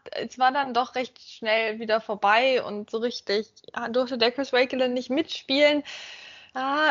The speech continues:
also ich meine, die Punkte zusammengenommen, die er so geholt hat, hätten jetzt nicht unbedingt für einen einzelnen Frame gereicht und so ist er dann auch mit null zu vier nach Hause gegangen. John Higgins hat da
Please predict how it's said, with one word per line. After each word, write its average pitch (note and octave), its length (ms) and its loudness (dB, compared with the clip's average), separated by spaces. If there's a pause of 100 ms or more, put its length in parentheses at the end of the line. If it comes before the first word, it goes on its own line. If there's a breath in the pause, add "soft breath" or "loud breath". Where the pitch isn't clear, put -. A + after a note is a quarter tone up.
also B3+ 200 4
ich B3+ 240 4
meine, C4+ 160 0
die C4 100 -2
Punkte E4 340 -2
zusammengenommen, C4+ 800 2
die C#4 80 2
er C#4 100 6
so C4 120 0
geholt C4+ 420 2
hat, C#4 140 0
hätten C4 220 -2
jetzt B3+ 220 6
nicht B3+ 160 -2
unbedingt B3+ 400 2
für A#3+ 120 0
einen A3+ 220 0
einzelnen A3 540 0
Frame A3+ 340 -2
gereicht G#3 680 0
und A3 300 -6
so G#3+ 120 0
ist A#3+ 100 2
er B3 120 2
dann G#3+ 160 2
auch - 200 0
mit G#3+ 140 -4
null A#3+ 180 0
zu B3 140 -2
vier C4 180 -4
nach A#3+ 180 -2
Hause A#3 320 2
gegangen. A3 420 0 (360 loud breath)
John C4+ 140 4
Higgins F#4+ 520 0 (220)
hat E4+ 260 -2
da D#4+ 360 2